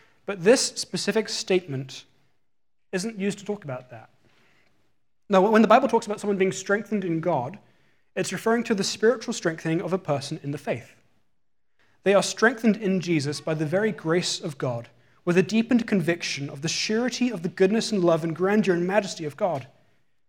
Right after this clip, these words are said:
so that they might take some step of faith for the purpose of bringing glory to God and making God known. I'm gonna repeat that 'cause I just said a lot in one breath. They are strengthened in Jesus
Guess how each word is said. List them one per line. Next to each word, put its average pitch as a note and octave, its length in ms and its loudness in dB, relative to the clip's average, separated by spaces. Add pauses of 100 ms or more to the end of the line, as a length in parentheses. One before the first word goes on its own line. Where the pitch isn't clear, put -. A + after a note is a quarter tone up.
so C4 360 2
that E3+ 320 2
they G3+ 160 4
might G#3 260 2
take F3 220 -2
some G#3+ 200 0
step A3 280 -4
of A3+ 80 -8
faith C#3+ 480 -2
for - 120 -4
the F3 60 -4
purpose G#3+ 480 0
of E3 80 -6
bringing D#3+ 240 0
glory F#3+ 280 -2
to F3+ 120 -4
God C3+ 240 -2
and D#3+ 100 -10
making D#3 220 -6
God C3 220 -8
known. C3+ 320 -6 (920)
I'm E3+ 80 -14
gonna F#3+ 140 0
repeat E3 320 -4
that C3 160 -10
'cause C3+ 180 -12
I D3 60 -10
just D#3 140 -12
said C3 80 -16
a B2+ 60 -12
lot C3+ 340 -8 (180)
in B2+ 300 -16
one D3+ 180 -4
breath. C3 380 -10 (1300)
They F#3 100 6
are F#3 80 6
strengthened A3 500 2
in G#3+ 140 2
Jesus C3 640 -8